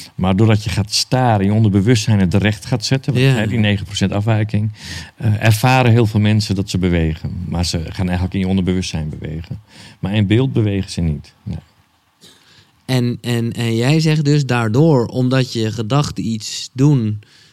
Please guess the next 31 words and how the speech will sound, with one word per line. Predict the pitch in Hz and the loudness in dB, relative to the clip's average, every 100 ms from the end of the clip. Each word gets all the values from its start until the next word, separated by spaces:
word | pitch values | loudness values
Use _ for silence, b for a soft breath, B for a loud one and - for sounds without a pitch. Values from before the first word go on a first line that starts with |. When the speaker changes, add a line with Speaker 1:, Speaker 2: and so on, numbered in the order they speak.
| b | b
Speaker 2:
met | 120 113 | -8 -2
iets | 135 - | -2 -2
dat | 123 | -4
er | 117 | -2
niet | 117 104 | -4 -2
is? | 135 202 - - | 0 -2 -4 -6
Speaker 1:
Nou, | - 117 120 | -2 -2 2
niet | 143 151 | 4 4
Speaker 2:
Of | |
Speaker 1:
je | 139 | 4
gedachten, | 113 113 110 - 85 92 | 2 2 2 0 -2 -2
je, | 90 | 0
je | 101 | -2
onderbewustzijn. | 90 107 101 101 104 - 92 | 0 0 2 2 2 2 0
Speaker 2:
Je | 85 | 0
onderbewustzijn, | 85 135 107 90 92 95 | 0 0 0 -2 -2 -2
Speaker 1:
Dus, | 90 82 | -4 -4
Speaker 2:
ja, | - | -8
Speaker 1:
dus, | 76 | -6
Speaker 2:
ja. | 71 | -6
Speaker 1:
eh, | 65 | -6
je, | 71 87 104 | -4 -2 2
juist | 104 101 - | 2 2 0
niet | 107 104 | -2 -2
je | - | -6
gedachten. | - 87 82 - - 107 - _ _ _ _ B B B | -4 -4 -4 -8 -14 -14 -18 _ _ _ _ B B B
Daar | - | -2
gaan | 101 92 | 0 2
we | 90 | 2
aan | 90 | 2
voorbij. | 101 87 82 67 | 0 0 0 -2